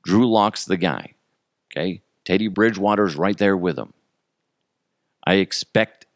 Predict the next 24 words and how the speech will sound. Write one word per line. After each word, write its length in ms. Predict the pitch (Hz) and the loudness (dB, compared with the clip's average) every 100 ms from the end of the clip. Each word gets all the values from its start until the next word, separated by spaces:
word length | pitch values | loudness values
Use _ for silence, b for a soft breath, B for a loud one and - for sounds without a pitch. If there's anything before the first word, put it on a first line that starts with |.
| _ _ _ _ _ _ _ - | _ _ _ _ _ _ _ -14
them 460 | 82 113 104 107 - - | 0 2 2 0 -4 -4
as 380 | 87 87 76 - - | -4 -4 -8 -16 -4
a 120 | 90 | -2
whole 520 | 85 98 90 76 80 _ _ _ _ _ - | 0 2 2 0 -4 _ _ _ _ _ -14
to 400 | - 82 80 82 _ _ _ _ _ _ _ _ - _ | -4 -2 -2 -4 _ _ _ _ _ _ _ _ -20 _
bring 360 | 82 87 92 87 | -4 -2 -2 -4
the 80 | |
Broncos 560 | 78 87 80 78 87 76 | -4 -2 -4 -2 -4 -6
back 440 | - 76 71 _ | -6 -4 -4 _
to 80 | - | -12
glory. 460 | 67 60 55 53 50 | -10 -10 -8 -10 -12
I, 100 | 78 | -14
pff, 340 | - - - _ - | -14 -20 -20 _ -8
there's 260 | 90 95 78 | 0 0 0
a 60 | |
lot, 300 | 71 71 - | -4 -6 -8
a 220 | - - | -14 -6
lot 240 | 87 92 76 | 0 2 0
of 140 | 69 | -4
shit 240 | - 76 - | -4 -4 -6
that 120 | 69 | -8
goes 260 | 71 69 | -8 -8
into 240 | 69 62 62 | -10 -12 -12
that. 220 | 53 | -12